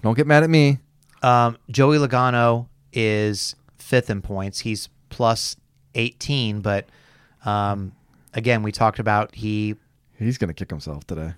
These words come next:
Speaker 2: He's, you know, that, that was really, really interesting because he, he was the most outspoken one against, "I don't like, you know, these guys go to super speedways and they just ride in the back. That's not right.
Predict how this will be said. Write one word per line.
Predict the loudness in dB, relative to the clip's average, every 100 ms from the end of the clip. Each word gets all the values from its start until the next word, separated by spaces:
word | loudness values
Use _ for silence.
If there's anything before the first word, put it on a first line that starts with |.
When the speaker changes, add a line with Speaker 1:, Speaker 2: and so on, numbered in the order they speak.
| _ _
Speaker 2:
He's, | -10 -6 -4 -6 -10 -14 _ _ _ -20 -20 _ _ -20 _ -6
you | -2
know, | 0
that, | 2 0 4
that | 4
was | 4 0
really, | 2 2 2 -2
really | -4 -2 -2
interesting | -4 -8 -10 -12 -10
because | -8 -4 -4 -4
he, | -6 -4 -2
he | -2
was | -2 -2
the | 0
most | 0 0
outspoken | -4 -6 -2 -2 -2 -4
one | -4
against, | -4 -4 -6 -8 -14 -20 _ -4
"I | -2
don't | -2
like, | -2 -2 -4 -10
you | -6
know, | -4
these | -4 -4
guys | -4 -4
go | -6
to | -8
super | -8 -8
speedways | -10 -4 -4 0 0 0 -2 -4 -6
and | -8 -6
they |
just | -8 -8
ride | -2 -2
in |
the | -2
back. | 0 0 0
That's | -2 -2
not | -4 -2
right. | 0 0 -2